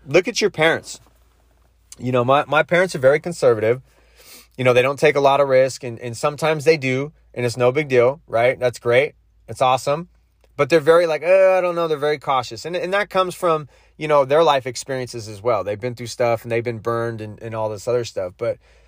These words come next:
I notice that at times I do that. And I mean, of course, why wouldn't I? I mean, my parents do it. I do it. It's only, I mean, that's just what's gonna happen, right? But it's up to us to break that chain.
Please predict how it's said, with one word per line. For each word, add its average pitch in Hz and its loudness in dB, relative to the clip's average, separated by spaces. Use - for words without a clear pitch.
I 139 2
notice 165 -2
that 139 2
at 117 -6
times 135 -4
I 175 2
do 120 -6
that. 76 -14
And 139 -4
I 156 0
mean, 143 -4
of 117 -14
course, 165 0
why 107 0
wouldn't 110 -4
I? 82 -14
I 107 -16
mean, 110 -8
my 107 -6
parents 127 -4
do 113 -4
it. 117 0
I 123 0
do 113 -2
it. 113 0
It's 110 -4
only, 135 2
I 123 0
mean, 123 2
that's 131 4
just 131 -4
what's 123 0
gonna 107 -4
happen, 107 -2
right? 104 0
But 127 4
it's 131 0
up 135 4
to 135 -2
us 131 2
to 120 -10
break 117 2
that 107 -2
chain. 131 -2